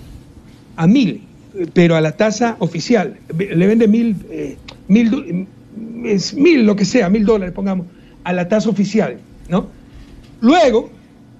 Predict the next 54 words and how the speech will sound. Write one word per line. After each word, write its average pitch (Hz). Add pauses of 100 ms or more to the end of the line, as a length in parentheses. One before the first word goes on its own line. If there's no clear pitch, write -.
(100)
esa 262
plata 269
que 208
le 180
paga 240
al 240
Ecuador, 214
donde 165
están 208
sus 214
compinches, 208
la 147
mandan 208
a -
un 220
tercer 220
país, 247 (360)
lo 196
mete 262
por 247
otra 262
vía 254
a 254
Venezuela 254 (340)
y 226
los 233
vende 247 (140)
al 185
precio 226
de 220
mercado. 185 (380)
Entonces, 220
si 240
el 202
precio 320
oficial 294
era 285
diez, 269
le 214
costó 240
diez 269
cada 247
dólar, 214 (320)
y 202
el 190
precio 247
de -
mercado 247
es 240
cien, 254
ganó 208
diez 262
veces 233
más 285